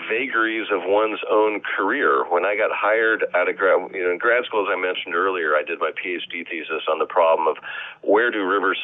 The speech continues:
actually begin? And I loved that question 'cause it's, you know,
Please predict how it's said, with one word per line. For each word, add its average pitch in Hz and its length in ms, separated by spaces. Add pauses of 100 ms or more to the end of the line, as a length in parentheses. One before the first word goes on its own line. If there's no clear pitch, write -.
(140)
actually 85 480
begin? 87 520 (360)
And 107 80
I 117 80
loved 135 460
that - 140
question 113 400
'cause - 120
it's, 92 200
you 92 80
know, - 80